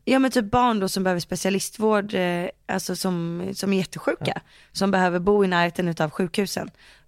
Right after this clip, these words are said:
Speaker 1: De kan då få ansöka om att få plats på Ronald McDonald-husen och få bo där med sin familj.
Speaker 2: Okej, ja, vad fint.
Speaker 1: Ja.
Speaker 2: Jättebra.
Speaker 1: Så jag ska besöka ett av de husen
Speaker 2: Mm.
Speaker 1: och även då marknadsföra att så här, ja, men just nu så går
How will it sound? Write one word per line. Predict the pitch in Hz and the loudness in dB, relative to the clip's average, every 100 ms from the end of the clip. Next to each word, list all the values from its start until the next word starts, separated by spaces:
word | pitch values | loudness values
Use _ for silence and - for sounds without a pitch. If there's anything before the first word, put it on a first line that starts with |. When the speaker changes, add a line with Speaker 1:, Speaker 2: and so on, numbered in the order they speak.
| - | 0
Speaker 1:
De | 202 202 190 | 2 2 0
kan | 196 180 | -2 -2
då | 170 | -2
få | 165 | 0
ansöka | - 175 - 165 170 | 0 0 -2 -4 -2
om | 170 | -2
att | 160 | -2
få | 170 | -4
plats | - 208 - - - | -2 -2 -4 -8 -10
på | - 160 156 | -4 0 0
Ronald | 156 151 147 | 0 0 -2
McDonald-husen | 147 165 151 151 160 160 | -4 -2 0 0 0 0
och | 156 | -2
få | 170 | -2
bo | 170 196 | 2 2
där | 170 156 | 2 0
med | 156 | -2
sin | 160 156 | -2 -2
familj. | 202 240 190 190 180 - | 0 0 -2 -6 -14 -12
Speaker 2:
Okej, | 139 143 - | -10 -8 -6
ja, | 147 | -4
vad | 147 | -4
fint. | 220 - - - | -6 -10 -14 -2
Speaker 1:
Ja. | 208 220 208 | 2 2 2
Speaker 2:
Jättebra. | 143 131 - 139 - | -4 -8 -8 -10 -6
Speaker 1:
Så | - | -2
jag | 233 | 0
ska | - | 0
besöka | 220 220 220 - | 0 0 0 -2
ett | 185 175 | -6 -2
av | 175 | -2
de | 170 160 | 0 2
husen | 220 202 208 208 160 | 2 0 -2 -2 -4
Speaker 2:
Mm. | 156 - _ _ | -8 -12 _ _
Speaker 1:
och | 190 - | -6 -4
även | 185 165 | -2 -2
då | 160 | 0
marknadsföra | 160 156 - 151 - 147 147 | 0 0 -2 -6 -2 0 2
att | 143 | 0
så | - | -2
här, | - | 0
ja, | 170 | 0
men | 165 160 | 0 0
just | 151 - | -2 -2
nu | 156 147 | -4 -4
så | - 156 | -6 -6
går | 151 160 165 | -4 -6 -8